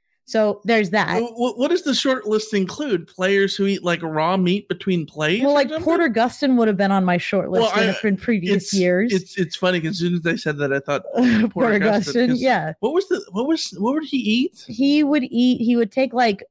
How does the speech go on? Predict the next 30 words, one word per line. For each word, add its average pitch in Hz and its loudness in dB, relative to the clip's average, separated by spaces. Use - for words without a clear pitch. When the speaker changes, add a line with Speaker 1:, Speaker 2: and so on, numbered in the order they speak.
Speaker 1:
like, 196 0
steamed 226 2
chicken 175 0
and, 185 0
like, 175 0
blend 190 2
it 190 2
in 190 0
a 185 2
blender 180 2
with, 175 0
like, 175 -2
broccoli 170 0
and, 165 0
like, 160 -2
carrots, - -2
and 156 -4
that 160 -2
would 160 -4
be 175 -2
his, 165 -2
like, 165 -4
shake - -6
for - -8
the 151 -6
morning. 170 -2
It 170 -4
just, - -6
yeah, 175 -2
crazy. 180 -2